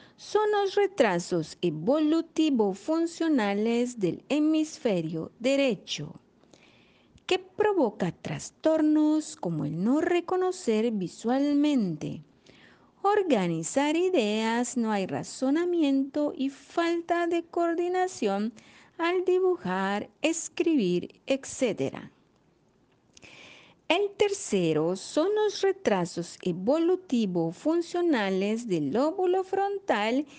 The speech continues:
y el córtex prefrontal, que provoca trastornos al procesar la información en la memoria, ocasionando déficit cognitivo como concentración,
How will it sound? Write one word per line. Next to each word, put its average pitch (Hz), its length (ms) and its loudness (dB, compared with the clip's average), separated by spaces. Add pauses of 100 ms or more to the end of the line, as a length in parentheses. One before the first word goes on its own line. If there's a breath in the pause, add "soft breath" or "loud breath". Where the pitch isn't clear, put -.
(260 loud breath)
y 359 60 0
el 415 300 2
córtex 190 580 -2
prefrontal, 302 1120 0 (880 soft breath)
que 480 120 4 (140)
provoca 240 540 4
trastornos 294 1160 0
al 160 100 -2
procesar 349 800 0
la 269 160 2
información 233 1080 0
en 170 220 -4
la 262 160 2
memoria, 330 760 2 (800 soft breath)
ocasionando 190 840 2
déficit 311 800 0
cognitivo 262 1040 2
como 156 340 -4
concentración, 349 1160 0